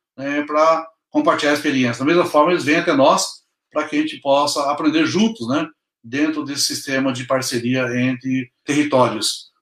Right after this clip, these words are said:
A proposta é uma criação, da nossa parte aqui, gostaria muito de criar uma Agenda vinte e trinta que pudesse ser compartilhada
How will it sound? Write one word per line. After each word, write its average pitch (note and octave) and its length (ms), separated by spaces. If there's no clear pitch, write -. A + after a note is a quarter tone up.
A - 60
proposta F3+ 480
é F3 40
uma E3 140
criação, F3 640
da C3+ 160
nossa D#3 280
parte D3+ 340
aqui, E3+ 160
gostaria E3+ 340
muito F#3+ 420
de C#3+ 320
criar F#3+ 400
uma F3 120
Agenda D#3+ 280
vinte C#3+ 200
e B2+ 100
trinta F3 260
que D3+ 140
pudesse G3 380
ser F3+ 60
compartilhada E3+ 920